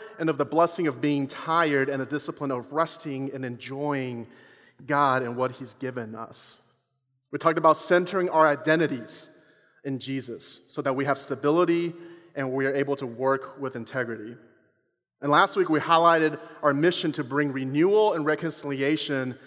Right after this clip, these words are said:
in all its forms to the pla-, in the spaces in which we work. And today, I wanna add one more tool to your tool belt as we kinda navigate our work together. So to start us off, I want us to do something together.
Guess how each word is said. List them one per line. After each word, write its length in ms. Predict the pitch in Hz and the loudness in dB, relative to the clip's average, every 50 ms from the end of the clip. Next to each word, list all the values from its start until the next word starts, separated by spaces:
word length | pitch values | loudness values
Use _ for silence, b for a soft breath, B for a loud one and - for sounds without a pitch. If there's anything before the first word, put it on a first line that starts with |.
| B B B B | B B B B
in 160 | B 143 131 131 | B -4 -4 -4
all 300 | - - 139 151 156 160 | -2 0 0 2 4 4
its 180 | 156 156 - - | 2 2 -2 -8
forms 400 | - 165 156 147 135 127 - - | -8 -6 -4 -2 -2 -4 -6 -8
to 80 | 135 | -10
the 80 | 127 117 | -10 -10
pla-, 340 | - - - 147 151 151 - - - | -8 -6 -4 -2 -2 -4 -6 -10 -10
in 80 | 139 | -10
the 60 | 123 | -8
spaces 520 | - - - 151 151 147 147 - 147 131 - | -8 -8 -4 -2 -2 -2 -2 -4 -8 -8 -8
in 180 | 135 127 123 | -10 -12 -10
which 400 | 120 123 120 123 - - - - _ - | -8 -8 -8 -8 -8 -12 -16 -16 _ -16
we 120 | 127 120 | -14 -14
work. 440 | 117 135 170 160 123 - - - - - _ _ _ _ _ _ _ _ _ _ _ _ _ _ - | -8 -6 -4 -4 -4 -6 -10 -18 -20 -20 _ _ _ _ _ _ _ _ _ _ _ _ _ _ -10
And 80 | 147 143 | -8 -2
today, 240 | 151 151 185 208 - | 4 6 6 6 6
I 80 | - | 4
wanna 200 | 147 165 160 156 - | 4 4 4 2 4
add 300 | 147 139 139 131 120 127 | 4 2 2 2 0 0
one 200 | 143 156 165 175 | 2 2 2 4
more 200 | 180 185 180 175 | 2 2 0 0
tool 640 | - - - 202 190 170 143 131 131 123 120 - B B B B B B B B B B B B B _ _ _ _ | -2 -6 -8 -2 -2 0 0 0 -2 -4 -8 -12 B B B B B B B B B B B B B _ _ _ _
to 100 | - - | -4 -2
your 80 | 143 131 | -2 -2
tool 200 | - 151 143 135 | -2 -2 -4 -4
belt 340 | - 113 98 92 - - - - _ _ _ _ _ _ _ _ _ _ _ _ _ _ _ _ - - - | -4 -4 -8 -8 -12 -16 -20 -20 _ _ _ _ _ _ _ _ _ _ _ _ _ _ _ _ -18 -8 -4
as 160 | 156 151 - | -4 -2 -2
we 60 | 147 | -4
kinda 180 | 139 156 139 135 | -4 -2 0 0
navigate 480 | 131 135 135 135 127 135 120 135 131 131 | 2 2 2 2 2 0 -2 -2 -2 -2
our 140 | - 127 127 | -2 -2 -4
work 320 | 117 117 120 123 120 - | -4 -4 -6 -6 -8 -10
together. 560 | - - 117 120 127 123 117 123 120 113 113 - - b b b b b b | -16 -14 -8 -4 -2 -2 -2 -4 -8 -10 -12 -14 -18 b b b b b b
So 80 | b 175 | b -2
to 140 | 165 170 156 | 0 0 0
start 260 | - - 226 233 226 | 4 6 8 8 8
us 120 | 202 - | 8 8
off, 300 | 196 175 170 170 160 160 - | 6 6 6 6 4 2 2
I 80 | 160 151 | 0 4
want 180 | 143 165 165 | 4 4 4
us 100 | 165 156 | 4 2
to 60 | - 151 | -4 -6
do 120 | 143 139 | -6 -6
something 540 | 127 - - 147 143 135 - - 139 139 127 | -4 -4 -2 0 0 -2 -2 -4 -4 -4 -6
together. 560 | 135 - 139 120 135 131 123 113 107 - - | -8 -10 -6 -2 0 0 0 0 -4 -10 -12